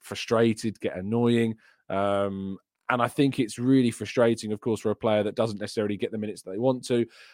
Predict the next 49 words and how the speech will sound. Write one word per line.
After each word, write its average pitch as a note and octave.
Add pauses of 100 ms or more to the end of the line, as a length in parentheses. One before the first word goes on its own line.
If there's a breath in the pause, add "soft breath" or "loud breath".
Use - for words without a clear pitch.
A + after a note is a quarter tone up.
(120 loud breath)
That -
clip -
that C#3+
was B2+
in B2+
the B2+
All B2
or A2+
Nothing C#3
series A#2+
obviously G#2
went G2+
a -
bit F#2
viral, B2
and G#2+
I G2+
think A2
that G#2
was A2+
kinda G#2
held G#2+
against A#2+
him A#2
in G#2+
some G#2
senses G#2
too. B2+ (300 soft breath)
Of -
course, G3+
a C#3
player C3
that's G#2+
come A#2
to A2+
a G2+
brand C#3
new A#2+
country, A2+
he's G2
never C3+
been A#2+
to -
the A2
U G#2+
K G#2+
before, G#2
and G2+
that's -